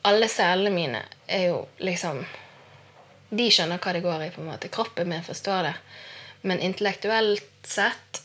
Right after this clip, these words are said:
mentalt sett, mm, ja, kvantefysisk, men ja. Alt er energi, sant? Så jeg kan forstå det på en, en måte, men det er vanskelig å romme det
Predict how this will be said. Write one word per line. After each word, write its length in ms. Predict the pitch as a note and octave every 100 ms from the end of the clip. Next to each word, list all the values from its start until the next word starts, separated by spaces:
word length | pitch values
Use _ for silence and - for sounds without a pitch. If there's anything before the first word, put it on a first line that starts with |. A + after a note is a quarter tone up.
| -
mentalt 560 | F#3 G3 F#3+ A3+ G#3 G3+
sett, 520 | G#3+ A3+ - - - - _ -
mm, 400 | F3+ F#3 F3+ F3 - - -
ja, 540 | G3+ G3 F#3 F#3+ A3+ - - - -
kvantefysisk, 880 | F#3 F#3 - G#3 G3 F#3+ F#3 F#3+ - -
men 480 | G3+ F#3+ F#3+ F#3 F#3
ja. 500 | F#3+ F#3 F3+ F3+ G#3+ - _ _ - - - - - - - - - - - - - - -
Alt 240 | A#3 A3
er 160 | G3 F#3
energi, 320 | F#3 - G#3+ G3
sant? 500 | - E3+ G#3+ - - - - _
Så 300 | - - G#3+ G3+ F#3+ - - _ _ - -
jeg 160 | G3+ -
kan 200 | C4 A#3
forstå 380 | F3+ - A3+ G#3+
det 60 | G#3
på 80 | F#3+
en, 300 | F#3 E3+ D#3+ -
en 160 | F#3 F#3
måte, 500 | F#3 F#3 - - A3+ G#3+
men 180 | G3 F#3+
det 80 |
er 60 | F#3+
vanskelig 400 | F#3 F#3 - G3
å 60 | F3+ F3+
romme 360 | E3+ E3+ F3+
det 100 | D2+